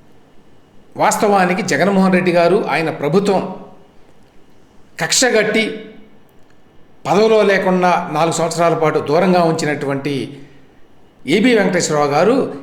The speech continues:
ఈ పదవిలోకి వచ్చేటువంటి అవకాశం చాలా ఉండిందండి. డీజీపీగా ఈ సమయంలో నీ-, నియమ-,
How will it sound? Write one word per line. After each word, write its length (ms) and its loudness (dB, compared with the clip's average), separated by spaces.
ఈ 140 0
పదవిలోకి 460 2
వచ్చేటువంటి 400 0
అవకాశం 520 -4
చాలా 180 -2
ఉండిందండి. 580 -6
డీజీపీగా 800 0
ఈ 160 -2
సమయంలో 440 0
నీ-, 400 -6
నియమ-, 320 -2